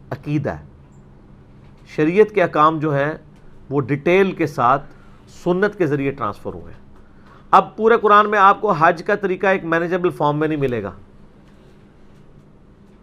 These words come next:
हज के even महीने नहीं है, सिर्फ इतना कह दिया, "अल हज्जु अशहुरुम मालूमात", हज के महीने सबको पता है। तो किसको पता है?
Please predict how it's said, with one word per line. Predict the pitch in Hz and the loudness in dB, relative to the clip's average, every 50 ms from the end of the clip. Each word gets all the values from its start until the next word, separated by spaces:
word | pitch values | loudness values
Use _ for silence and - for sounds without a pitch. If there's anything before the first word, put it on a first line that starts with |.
| - - - - - - - - | -20 -20 -20 -20 -20 -14 0 4
हज | 156 185 202 - | 4 4 4 4
के | - - | 4 4
even | 226 226 220 233 226 208 | 4 4 6 4 2 4
महीने | 196 180 165 165 180 196 | 2 2 2 2 2 2
नहीं | 208 226 208 | 2 2 2
है, | 190 156 143 - - - - - - - - | 0 0 -2 -6 -16 -20 -20 -20 -20 -20 -4
सिर्फ | - - 214 220 190 | 0 2 2 4 4
इतना | 208 208 208 220 214 | 4 4 4 2 2
कह | 165 202 196 | 4 4 2
दिया, | 190 202 208 202 | 4 4 4 4
"अल | 190 196 185 175 | 4 4 4 2
हज्जु | - - 214 202 160 165 214 | 2 2 0 0 0 0 -4
अशहुरुम | - - 214 208 208 - - 208 214 190 170 | 0 0 0 0 0 0 -2 -2 -2 0 2
मालूमात", | 165 143 135 127 120 120 117 120 120 104 92 - - - - - - - - - - - - | 2 2 2 2 0 -4 -2 -2 -2 -2 -2 -4 -12 -20 -20 -20 -20 -20 -20 -20 -4 4 6
हज | 214 285 262 - | 6 6 6 4
के | - 277 | 4 4
महीने | 247 220 196 190 208 196 | 6 6 6 6 4 4
सबको | 196 214 190 156 - 165 | 4 4 2 2 0 -4
पता | 139 107 113 - 104 | -4 -4 -6 -10 -12
है। | 82 76 - - - - - - - - - - - - - - - - - - - - - - - - - - - | -14 -16 -18 -20 -20 -20 -20 -20 -20 -20 -20 -20 -20 -20 -20 -20 -20 -20 -20 -20 -20 -20 -20 -20 -20 -20 -20 -20 -18
तो | 110 | -16
किसको | 101 - 143 147 - 175 | -12 -12 -8 -4 -2 -2
पता | - 160 156 156 151 | 0 0 -2 -2 -4
है? | 151 147 | -8 -10